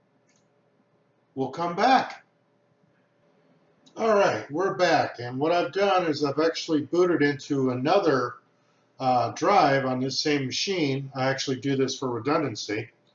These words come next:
And in my game library, uh, you can see all the games that I own. But usually I do a filter on just what's installed. And you see that in this drive,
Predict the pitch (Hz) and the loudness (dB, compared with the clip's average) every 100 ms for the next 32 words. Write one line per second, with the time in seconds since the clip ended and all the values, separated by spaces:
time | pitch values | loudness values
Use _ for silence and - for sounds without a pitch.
0 | _ _ _ _ _ - 131 131 131 131 | _ _ _ _ _ -6 -2 0 0 0
1 | 127 135 139 139 135 - 185 196 147 127 | -2 -2 -2 0 -2 0 0 0 -2 -2
2 | 110 117 113 127 - _ _ _ _ _ | -4 -2 0 -2 -6 _ _ _ _ _
3 | _ _ _ _ _ _ _ _ _ _ | _ _ _ _ _ _ _ _ _ _
4 | _ _ 117 117 117 127 147 - 165 165 | _ _ -4 -2 0 -2 -4 -2 4 6
5 | 185 185 151 175 175 170 175 175 170 151 | 6 4 0 -2 -2 -4 -4 -2 0 0
6 | 151 147 147 143 135 _ _ _ _ _ | 0 0 0 -4 -10 _ _ _ _ _
7 | _ _ _ _ _ _ - 151 196 165 | _ _ _ _ _ _ -6 -2 -2 2
8 | 160 151 151 147 143 160 151 143 123 123 | 4 4 4 2 2 2 2 0 -6 -4
9 | 131 120 - - _ - 107 - 127 127 | -2 -2 -4 -14 _ -10 -8 -8 -10 -8
10 | - 185 127 107 123 123 - 170 151 131 | 0 2 2 -2 -8 -6 -4 0 2 0
11 | 120 139 220 - 151 143 175 - | -4 0 0 2 2 4 2 0